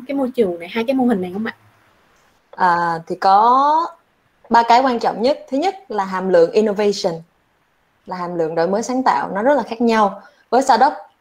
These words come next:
Speaker 2: đòi hỏi về hàm, hàm lượng đổi mới sáng tạo cao hơn rất nhiều so với S M E.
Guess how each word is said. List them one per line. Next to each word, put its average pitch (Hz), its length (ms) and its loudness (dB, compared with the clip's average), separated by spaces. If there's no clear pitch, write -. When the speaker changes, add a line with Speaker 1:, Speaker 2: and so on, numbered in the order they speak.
Speaker 2:
đòi 190 160 6
hỏi 190 280 -2
về 226 120 -4
hàm, 185 160 -8
hàm 185 200 -10
lượng 165 180 -4
đổi 170 100 -6
mới 214 140 -6
sáng 254 180 -8
tạo 180 280 -2
cao 208 200 2
hơn 220 140 -2
rất 262 160 0
nhiều 196 160 0
so 196 120 -6
với 214 180 -6
S 240 80 -10
M 202 140 -4
E. 190 60 0